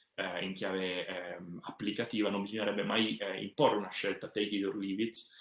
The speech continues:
ehm, quindi o ti fai analizzare dal nostro sistema biometrico o non entri in Unione Europea. Eh, quindi, eh, diciamo che per questo il, ehm, mentre implementare il controllo dell'accesso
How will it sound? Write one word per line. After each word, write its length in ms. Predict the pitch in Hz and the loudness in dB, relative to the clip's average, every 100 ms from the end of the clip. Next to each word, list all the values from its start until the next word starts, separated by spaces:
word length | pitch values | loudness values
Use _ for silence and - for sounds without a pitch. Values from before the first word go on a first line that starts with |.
| - | -12
ehm, 840 | - 104 98 95 98 95 92 98 - | -2 0 2 0 -2 -2 -2 -2 0
quindi 200 | 113 107 | 2 4
o 140 | 120 | 4
ti 140 | 123 113 | 2 2
fai 180 | 107 | 2
analizzare 500 | 98 95 98 98 101 | 2 2 0 4 4
dal 140 | 98 98 | 6 2
nostro 220 | 101 - | 0 -2
sistema 380 | 101 - 101 92 | -4 -4 -4 0
biometrico 520 | 110 107 92 80 - | 2 2 0 -2 -4
o 220 | - 101 | -2 -2
non 160 | 101 98 | 0 -2
entri 400 | 87 87 90 90 | -4 -8 -6 -6
in 80 | 90 | -6
Unione 220 | 90 87 | -8 -8
Europea. 380 | 85 - - - _ - - - - - | -10 -10 -14 -18 _ -20 -16 -14 -16 -2
Eh, 320 | 120 113 113 | 4 6 6
quindi, 420 | - 143 110 - - _ _ | 8 8 8 4 -8 _ _
eh, 280 | - 104 98 | 0 2 2
diciamo 320 | 107 127 117 | 0 2 4
che 180 | 104 104 | 4 2
per 220 | - 139 | 4 4
questo 640 | - 123 113 - 117 117 - _ _ _ _ - - | 6 4 4 4 2 2 -2 _ _ _ _ -8 -6
il, 280 | - 107 104 | -2 2 6
ehm, 800 | 101 101 101 98 98 95 95 95 | 8 8 6 0 -4 -4 -4 0
mentre 260 | 107 127 123 | 2 4 4
implementare 460 | 113 110 110 110 104 | 2 4 4 4 4
il 40 | |
controllo 340 | 104 104 104 | 2 0 0
dell'accesso 760 | 101 98 101 - 107 - 98 - | 0 -2 0 2 2 2 -2 -4